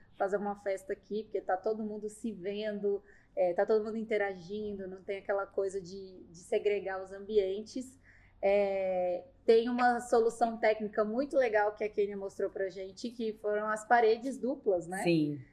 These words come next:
Speaker 1: Tem o, o lado da casa dos quartos, é, quando ela percebeu que tava ficando muito quente, ela pediu pra fazer, conversou com o arquiteto que deu a solução
Speaker 2: Sim.
Speaker 1: de construir, é, duas paredes,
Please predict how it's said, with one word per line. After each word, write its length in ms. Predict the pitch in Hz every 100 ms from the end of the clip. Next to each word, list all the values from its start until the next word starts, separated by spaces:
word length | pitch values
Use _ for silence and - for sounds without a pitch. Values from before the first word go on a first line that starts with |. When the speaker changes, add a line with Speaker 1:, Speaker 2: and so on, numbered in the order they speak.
| _
Speaker 1:
Tem 220 | 208 214
o, 60 | 226
o 320 | 233 208 214
lado 400 | 208 214 214 214
da 160 | 208 208
casa 540 | 208 196 185 202 196 - -
dos 180 | 202 -
quartos, 720 | - 208 220 - 269 277 -
é, 220 | 202 196
quando 280 | 190 220 202
ela 140 | 202 202
percebeu 480 | 208 - 214 214
que 120 | 196 -
tava 240 | 190 196
ficando 500 | - 196 196 190 190
muito 260 | 196 190 233
quente, 380 | 233 214 226
ela 140 | 233 214
pediu 320 | 226 185 220
pra 160 | - 214
fazer, 640 | 214 196 190 196 190 - - -
conversou 320 | 226 226 233
com 60 | 233
o 40 |
arquiteto 480 | 240 254 247 240 -
que 120 | 285
deu 160 | 247 240
a 60 |
solução 560 | 247 254 254 - 233 247
Speaker 2:
Sim. 200 | 156 - - -
Speaker 1:
de 140 | 233
construir, 720 | 240 254 - 233 240 247 - -
é, 300 | - 202 202
duas 320 | 190 254 339
paredes, 800 | - 277 220 185 160 156 - _